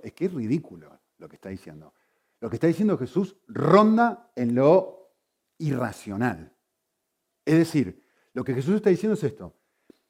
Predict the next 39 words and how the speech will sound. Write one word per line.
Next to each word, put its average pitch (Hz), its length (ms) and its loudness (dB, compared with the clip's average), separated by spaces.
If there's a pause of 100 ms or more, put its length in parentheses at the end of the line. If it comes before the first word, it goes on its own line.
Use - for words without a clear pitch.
(240)
Debería 165 580 4
haber 143 460 -2
un 220 160 6
contraste 196 640 -2
tal 110 500 0 (340)
entre 147 600 6
la 123 140 2
vida 247 220 6
de 254 60 2
un 233 120 4
verdadero 165 380 4
creyente, 127 480 -4
no 208 160 6
lo 294 140 6
que 262 80 0
un 269 140 4
verdadero 240 260 8
creyente 208 360 4
dice, 135 560 -2 (840)
sino 170 380 4
lo 165 160 4
que 175 100 0
un 285 120 6
verdadero 254 380 8
creyente 214 560 2
vive 147 480 2
y 120 120 0
siente 240 540 4
y 139 100 4
experimenta, 151 920 2
Sam, 104 380 0
lo 107 100 -6
que 123 80 -8
les 123 80 0
dije 165 140 -4
hace 143 100 -10
un 135 80 -6
ratito, 123 440 -6 (320)
no 226 560 2